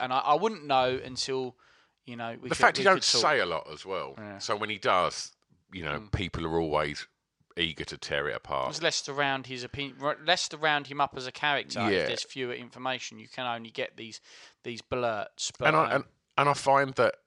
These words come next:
Speaker 2: for somebody that's lived in L A for
Speaker 1: Mm.
Speaker 2: the amount of time he has,
Speaker 1: Mm.
Speaker 2: I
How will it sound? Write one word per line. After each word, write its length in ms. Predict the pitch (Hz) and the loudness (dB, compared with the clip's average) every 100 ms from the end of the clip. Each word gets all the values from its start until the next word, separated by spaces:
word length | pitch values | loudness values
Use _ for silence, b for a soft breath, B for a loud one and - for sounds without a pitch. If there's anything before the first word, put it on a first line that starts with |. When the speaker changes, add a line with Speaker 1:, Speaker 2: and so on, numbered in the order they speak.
| _ | _
Speaker 2:
for 140 | - - | -8 0
somebody 340 | 123 117 117 | 2 2 -2
that's 180 | 101 - | -4 -4
lived 180 | 98 101 | -6 -2
in 60 | |
L 180 | 95 92 95 | 0 4 2
A 120 | 85 | 2
for 260 | - 82 | -2 -2
Speaker 1:
Mm. 160 | 98 113 | -2 -6
Speaker 2:
the 60 | 85 | -2
amount 220 | 87 65 | -2 -2
of 60 | |
time 240 | - 85 82 | -6 -4 -2
he 80 | 85 | -2
has, 500 | 82 71 65 76 120 | -2 -4 -6 -10 -10
Speaker 1:
Mm. 180 | 113 104 b b | -12 -20 b b
Speaker 2:
I 60 | b | b